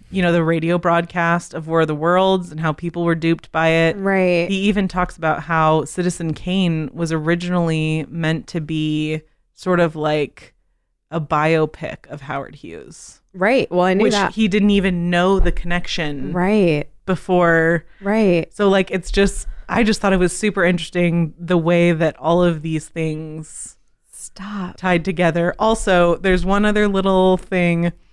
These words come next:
Speaker 1: um, where we get a lot of our legitimate information was a book written by Elmir's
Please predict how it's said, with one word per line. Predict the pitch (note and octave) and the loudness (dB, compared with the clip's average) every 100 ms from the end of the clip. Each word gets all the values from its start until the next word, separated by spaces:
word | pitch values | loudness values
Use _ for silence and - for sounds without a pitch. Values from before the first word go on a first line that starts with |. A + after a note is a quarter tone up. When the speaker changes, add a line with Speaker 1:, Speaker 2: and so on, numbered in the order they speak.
| _ _ _ _ _ - | _ _ _ _ _ -4
Speaker 1:
um, | E3+ E3 E3+ E3+ - | 0 2 0 -4 -8
where | F#3+ G3 G#3 | -4 0 2
we | A3 | 2
get | G3+ G3+ | 2 2
a | F3+ | 2
lot | E3+ E3+ | 2 2
of | F3+ | 2
our | F3 D#3+ D#3+ E3 - - - _ _ - - | 2 2 2 -2 -6 -20 -20 _ _ -18 -10
legitimate | F#3 F3+ D3+ F3 F#3+ G3+ | -2 -2 0 -2 0 -2
information | G3 G3+ A3 G#3+ A3 A#3 A#3 A#3 B3 A#3 _ _ | -4 -4 -2 0 0 0 2 4 2 0 _ _
was | F3+ F3 | -2 -2
a | |
book | D#3 E3+ E3 - | 0 0 0 -4
written | D#3+ F3 E3 E3+ D#3+ | -4 -4 -2 -4 -4
by | D#3 D#3 D#3 - | -2 -2 -2 -2
Elmir's | E3 E3 D#3+ D#3 D3+ D3+ D3+ - | -2 -2 -2 -2 -4 -6 -10 -18